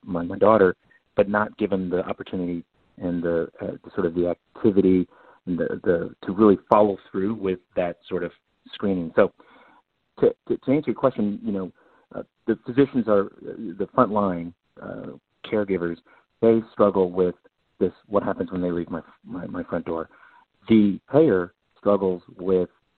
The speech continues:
the idea of the data's a little bit, you know,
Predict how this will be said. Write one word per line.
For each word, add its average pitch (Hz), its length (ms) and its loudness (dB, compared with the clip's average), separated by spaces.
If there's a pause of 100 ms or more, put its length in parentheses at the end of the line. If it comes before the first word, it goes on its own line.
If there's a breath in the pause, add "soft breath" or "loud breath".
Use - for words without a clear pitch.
(200)
the 95 200 -2
idea 95 400 2
of 87 140 -2 (300)
the 95 60 -4
data's 107 320 2 (200)
a 95 60 -4
little 98 160 0
bit, 87 180 -8 (300)
you 95 120 -4
know, - 120 -12